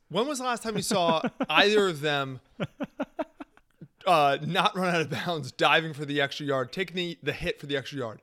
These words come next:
Speaker 2: Eli had actually a
Speaker 1: I'll tell you
Speaker 2: fantastic
Speaker 1: when.
Speaker 2: rushing touchdown this year.
Speaker 1: Did he get hit?
Speaker 2: Like, week thirteen. No, he did not.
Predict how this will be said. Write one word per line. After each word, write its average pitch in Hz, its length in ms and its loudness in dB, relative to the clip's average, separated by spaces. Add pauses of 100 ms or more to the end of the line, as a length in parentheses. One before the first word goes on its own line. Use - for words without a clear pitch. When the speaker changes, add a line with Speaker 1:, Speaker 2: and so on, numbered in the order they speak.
(140)
Speaker 2:
Eli 381 260 2
had 320 200 4
actually 240 360 2
a 143 40 2
Speaker 1:
I'll 156 140 2
tell - 0 - (140)
you - 60 6
Speaker 2:
fantastic 151 300 4
Speaker 1:
when. 147 80 2
Speaker 2:
rushing 135 220 0
touchdown 107 380 -4
this 92 180 -10
year. 85 180 -10 (600)
Speaker 1:
Did 147 100 -6
he 139 60 -4
get 131 100 -4
hit? 160 240 -4
Speaker 2:
Like, 123 140 -4
week 131 160 -2
thirteen. 107 380 -6
No, 104 120 -2
he 104 60 -2
did 95 140 -12
not. 78 160 -18